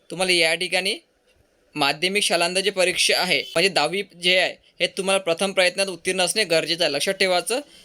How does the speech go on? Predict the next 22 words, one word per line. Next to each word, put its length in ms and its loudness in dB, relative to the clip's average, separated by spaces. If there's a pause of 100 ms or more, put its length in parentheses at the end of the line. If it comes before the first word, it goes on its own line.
(140)
दहावी 280 2
तुम्हाला 300 -2
प्रथम 300 -4
प्रयत्नात 440 0
उत्तीर्ण 420 -4
होणे 240 0
गरजेचं 460 0
आहे. 100 -2
दहावीत 240 -2
जर 140 -4
तुमची 180 -4
एटी 180 -2
केटी 180 0
असेल, 280 0 (320)
तर 60 -4
तुम्हाला 300 0
या 160 2
ठिकाणी 280 -4
अर्ज 240 -4
भरता 380 0
येणार 260 0
नाही. 140 -4